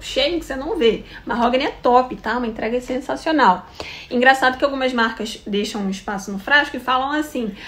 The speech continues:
"Ah, é pra não, não, não, não estourar, não sei o quê."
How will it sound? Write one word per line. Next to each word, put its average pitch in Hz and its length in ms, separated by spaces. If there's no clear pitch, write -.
"Ah, 349 260
é 320 80
pra 320 240
não, 294 840
não, 262 280
não, 247 300
não 247 120
estourar, 277 720
não 254 100
sei 262 180
o 254 60
quê." 285 300